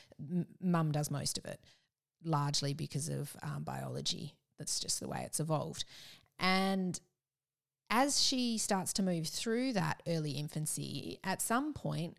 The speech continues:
mum will often ask, "Well, what's next for me?" You know, "What's happening for me next? Where am I going next? What am I gonna do next?" And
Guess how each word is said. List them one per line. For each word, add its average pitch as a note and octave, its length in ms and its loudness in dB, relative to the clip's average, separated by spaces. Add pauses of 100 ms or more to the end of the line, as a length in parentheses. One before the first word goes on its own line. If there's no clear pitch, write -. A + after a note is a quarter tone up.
mum A3 280 2
will G#3+ 140 2
often G3 280 2
ask, F#3+ 420 2
"Well, G3+ 240 2
what's - 280 0
next - 280 -4
for - 80 -6
me?" C3+ 300 -8 (500)
You G#3 120 -4
know, G3 120 4
"What's B3 280 2
happening G#3 420 2
for G3 140 0
me F3+ 200 4
next? F3+ 640 0
Where G#3+ 380 2
am A3 100 4
I G3 100 4
going F3+ 460 2
next? F3 440 0
What G#3+ 100 2
am G#3+ 60 4
I G3+ 80 4
gonna F3 160 2
do E3 260 2
next?" E3+ 480 -2 (640)
And G#3 560 4